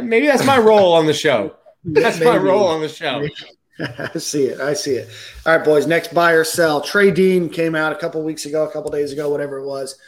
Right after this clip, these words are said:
Speaker 2: said that he thinks that he is the best safety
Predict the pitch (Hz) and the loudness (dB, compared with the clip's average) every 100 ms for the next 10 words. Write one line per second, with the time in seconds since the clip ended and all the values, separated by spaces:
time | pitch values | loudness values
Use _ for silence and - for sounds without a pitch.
0 | - _ - 165 135 202 208 175 - - | -20 _ -2 0 0 2 2 0 -4 -14
1 | _ _ _ _ 165 160 143 135 165 127 | _ _ _ _ -4 -4 -6 -2 -2 -2
2 | 131 156 160 - 170 156 - 131 123 | -4 -2 -2 0 0 0 -6 -12 -12